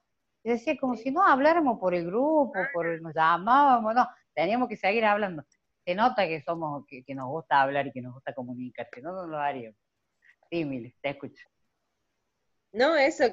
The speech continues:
Speaker 2: que decís vos, en vez de, de llamarnos, no.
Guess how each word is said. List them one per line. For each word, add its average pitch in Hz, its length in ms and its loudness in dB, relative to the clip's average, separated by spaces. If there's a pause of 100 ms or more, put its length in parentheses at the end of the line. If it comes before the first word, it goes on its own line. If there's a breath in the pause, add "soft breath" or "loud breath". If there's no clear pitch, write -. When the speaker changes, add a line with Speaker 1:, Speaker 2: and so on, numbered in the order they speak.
(140)
Speaker 2:
que 208 180 4
decís 233 180 -2
vos, 240 280 2
en 180 420 -4
vez 226 160 2
de, 202 260 4
de 196 160 0
llamarnos, 208 640 0
no. 190 320 -4